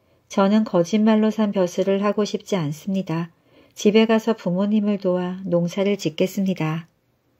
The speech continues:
하고 말입니다. 욕심쟁이 장사꾼. 옛날 어떤 고을에 김두라는 청비단을 파는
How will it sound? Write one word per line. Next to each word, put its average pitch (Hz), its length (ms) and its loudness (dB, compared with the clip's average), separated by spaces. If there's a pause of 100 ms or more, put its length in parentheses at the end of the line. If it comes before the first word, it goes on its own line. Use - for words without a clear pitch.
(320)
하고 208 600 2
말입니다. 170 880 -2 (2000)
욕심쟁이 202 1120 2 (360)
장사꾼. 180 840 0 (1300)
옛날 202 760 2
어떤 190 680 -2
고을에 185 680 0 (960)
김두라는 196 1120 2 (180)
청비단을 202 1000 2
파는 180 540 -4